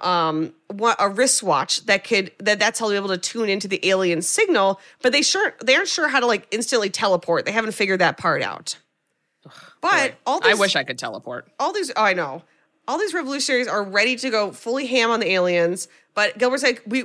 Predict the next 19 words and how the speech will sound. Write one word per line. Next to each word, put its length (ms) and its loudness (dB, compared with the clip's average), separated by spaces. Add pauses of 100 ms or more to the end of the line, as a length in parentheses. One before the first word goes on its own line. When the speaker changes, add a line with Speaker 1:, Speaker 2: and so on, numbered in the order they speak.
Speaker 1:
only 240 0
have 160 2
a 40 0
couple 260 -2
dozen 320 2
people. 420 -2
Like, 180 -2
we, 120 -4
it, 360 -4
they 120 2
will 120 0
kill 220 0
us. 180 -2
Like, 120 -2
we, 260 -6
we 140 -4
need 160 -4
more 180 2
people." 560 0